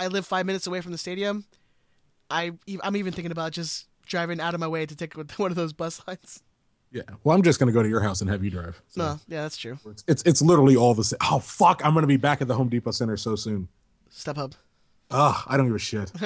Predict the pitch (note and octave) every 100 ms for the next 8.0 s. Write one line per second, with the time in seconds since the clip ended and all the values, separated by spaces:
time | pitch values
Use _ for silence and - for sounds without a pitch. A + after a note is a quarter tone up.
0 | F#3+ - - B3 - G#3+ - - _ _
1 | - - D#3 E3 D3+ C#3 B2 - C3+ B2
2 | G#2+ E2+ D3 E3 D#3 C3 C3+ C#3 C3 A#2
3 | C3 B2 C3 B2 C3 A#2+ - C3+ A#2+ A2
4 | A#2 A#2+ G#2+ - A2 G2+ G2 F2+ F#3 A3+
5 | G#3+ G3 F#3+ F#3 A3+ - D#3+ A3 - _
6 | _ _ D#3 D#3+ D#3+ C#3+ A2+ E3 F#3+ F#3
7 | E3 D3 D#3 F#3 - E3 - - -